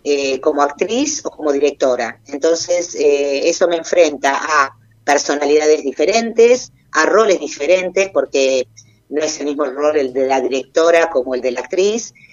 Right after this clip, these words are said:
Entonces me pongo en un costado y al otro, digamos, este, de la vereda. A veces recibo las directivas de, obviamente, del director y, y trato de crecer mi personaje.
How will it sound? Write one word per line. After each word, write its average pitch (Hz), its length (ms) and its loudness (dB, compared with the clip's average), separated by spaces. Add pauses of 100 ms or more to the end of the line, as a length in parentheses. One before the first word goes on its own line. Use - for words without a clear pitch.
(160)
Entonces 139 540 -2
me 139 180 -2
pongo 160 260 2
en 151 120 0
un 175 80 -4
costado 160 480 -2
y 135 160 0
al 139 160 0
otro, 175 500 2 (400)
digamos, 135 520 -2
este, 127 440 -2
de 127 100 2
la 131 120 0
vereda. 196 580 4
A 143 140 0
veces 143 440 -2
recibo 156 400 -2
las 147 120 0
directivas 151 560 0
de, 139 120 -2
obviamente, 143 580 -2
del 131 180 -4
director 180 600 0 (460)
y, 135 800 -6
y 127 60 -20
trato 147 440 -2
de 127 220 -8
crecer 139 380 -2
mi 147 100 -2
personaje. 160 840 -2